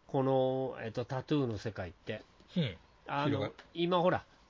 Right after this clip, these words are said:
Speaker 1: え、ス-、スポーツ選手でも、
Speaker 2: はいはい。
Speaker 1: えー、まあ、向こうの軍隊の人らとかでも、
Speaker 2: うん。
Speaker 1: えーと、なんていうの、自分のアイデンティティとして、
Speaker 2: うんうん。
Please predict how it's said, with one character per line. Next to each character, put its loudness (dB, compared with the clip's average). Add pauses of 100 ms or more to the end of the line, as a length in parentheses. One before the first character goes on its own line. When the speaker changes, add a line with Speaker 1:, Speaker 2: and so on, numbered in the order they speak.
(160)
Speaker 1:
え、 -2
ス-、 0
ス -14
ポ -2
ー -4
ツ -16
選 4
手 -4
で -4
も、 0
Speaker 2:
は 0
い -2
は -2
い。 -8
Speaker 1:
え -10
ー、 -4
ま 2
あ、 -2
向 -6
こ -2
う 0
の -4
軍 -4
隊 -8
の -12
人 -6
ら -6 (160)
と -10
か -8
で -10
も、 0 (220)
Speaker 2:
う -10
ん。 -6 (300)
Speaker 1:
え -8
ー -20
と、 -6
な -2
ん -6
て -12
い -8
う -6
の、 -4
自 -2
分 -2
の 0
ア 8
イ 4
デ 4
ン -2
テ -2
ィ 0
テ -2
ィ -2 (160)
と 4
し -4
て、 0 (140)
Speaker 2:
う -4
ん -2
う 0
ん。 -2